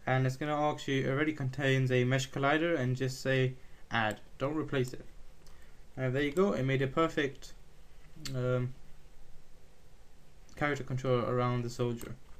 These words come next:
Now I can change the radius myself if I wanted to, just make it a bit more bigger,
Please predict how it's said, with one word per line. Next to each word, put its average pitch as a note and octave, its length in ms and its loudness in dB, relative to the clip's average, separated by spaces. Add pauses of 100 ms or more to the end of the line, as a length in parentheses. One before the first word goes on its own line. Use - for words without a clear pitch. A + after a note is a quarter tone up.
(720)
Now C3 140 4
I F3 80 8
can F3+ 180 -2
change C#3 220 0
the C3 80 6
radius B2+ 360 4
myself B2+ 460 0
if B2 160 -4
I B2 60 0
wanted B2+ 240 0
to, F3 200 -4 (220)
just - 200 -10
make B2 220 -4
it C3 40 -4
a B2 40 -4
bit A#2+ 180 -8
more A#2+ 180 -2
bigger, D3+ 380 -2